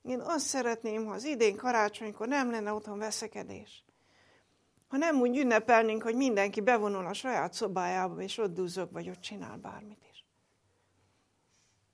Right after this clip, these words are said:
De hát mondd meg nekik. És erre az volt a válasz, hogy hát azt nem lehet. Olyan nincs, ezt nem lehet nekik megmondani.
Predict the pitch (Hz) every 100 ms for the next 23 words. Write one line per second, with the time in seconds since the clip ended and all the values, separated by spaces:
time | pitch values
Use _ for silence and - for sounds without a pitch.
0 | - 254 262 262 285 370 339 196 208 208
1 | 185 175 175 - - - _ _ _ _
2 | _ _ _ _ _ - - 254 240 247
3 | 202 202 208 208 202 202 - 143 165 156
4 | - 113 131 165 - - _ _ _ _
5 | _ _ _ _ _ _ _ _ _ -
6 | 151 165 147 151 175 - 170 202 196 175
7 | 117 - 175 151 175 175 190 190 196 208
8 | 226